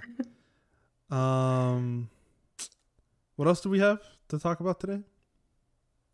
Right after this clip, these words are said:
Speaker 1: Hmm. Let's talk about this whole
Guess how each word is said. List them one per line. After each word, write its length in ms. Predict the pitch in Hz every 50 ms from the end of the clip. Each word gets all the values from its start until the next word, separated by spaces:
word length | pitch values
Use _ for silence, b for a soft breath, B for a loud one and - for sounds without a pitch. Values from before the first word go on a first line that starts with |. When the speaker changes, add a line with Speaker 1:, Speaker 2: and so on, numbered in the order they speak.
| _ _ _ _ _ _ _ _ _ _ _ -
Speaker 1:
Hmm. 460 | 254 254 247 240 226 208 190 190 196 185 - _ _ _ _ _ _ _ _ _ _ _ _ _
Let's 240 | 277 302 339 339 -
talk 180 | - 339 330 320
about 220 | 285 302 302 302
this 200 | - 254 - -
whole 540 | - - 247 240 240 240 240 233 220 214